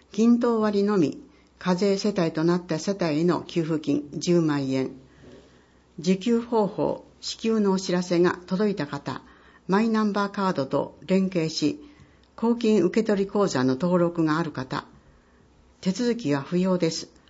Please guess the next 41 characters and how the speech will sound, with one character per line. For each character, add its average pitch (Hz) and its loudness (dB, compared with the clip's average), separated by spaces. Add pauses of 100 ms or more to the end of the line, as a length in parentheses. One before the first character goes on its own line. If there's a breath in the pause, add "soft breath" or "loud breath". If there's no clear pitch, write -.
(220 soft breath)
た 202 -2
だ 175 0
し、 160 -2
公 233 -2
金 220 0 (320)
受 226 0
取 214 0
口 208 0
座 147 -2
以 208 4
外 147 2
へ 156 2
の 143 4
振 - -8
り 196 2
込 190 0
み 170 6
を 147 -2
希 - -6
望 190 2
す 180 -4
る 170 0
場 160 -2
合 147 -2
は、 147 -2 (800 loud breath)
総 214 0
務 190 2
課 175 0 (480)
税 214 2
務 214 0
係 170 -2
へ 180 0 (200)
提 196 2
出 180 -2
を 175 2
し 175 -6
て 147 -4
く 147 -4
だ 139 -6
さ 151 -4
い。 - -10